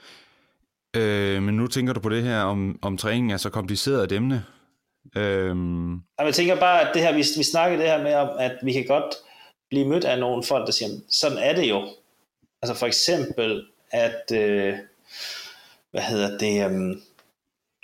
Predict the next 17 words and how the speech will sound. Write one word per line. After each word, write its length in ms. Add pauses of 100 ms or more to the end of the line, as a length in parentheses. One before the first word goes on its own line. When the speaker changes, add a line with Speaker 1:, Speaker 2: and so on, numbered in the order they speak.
(220)
Speaker 2:
det 100
her 180
med, 180
at, 340
øh, 280 (220)
man 180
skal, 560
eller, 140
eller 220
det 80
er 80
først 240
træning, 460
hvis 360
jeg 160
kan 100
mærke 300